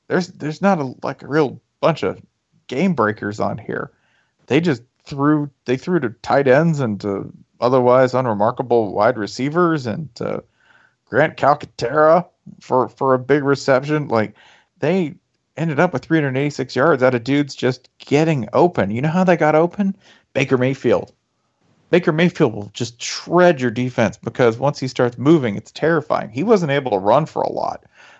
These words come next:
Like, the defense tried to keep him in front. They tried to limit him, and for the most part, they did, but it didn't matter because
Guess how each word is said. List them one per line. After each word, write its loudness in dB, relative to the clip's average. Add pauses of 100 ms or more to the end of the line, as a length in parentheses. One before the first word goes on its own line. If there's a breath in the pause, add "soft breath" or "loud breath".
Like, -4
the -2
defense 0
tried 2
to -6
keep -6
him -2
in -6
front. 0 (320 soft breath)
They -2
tried -2
to -8
limit -2
him, -6
and -10
for -8
the -8
most -2
part, -2
they -6
did, 2
but -6
it -2
didn't 0
matter 0
because -10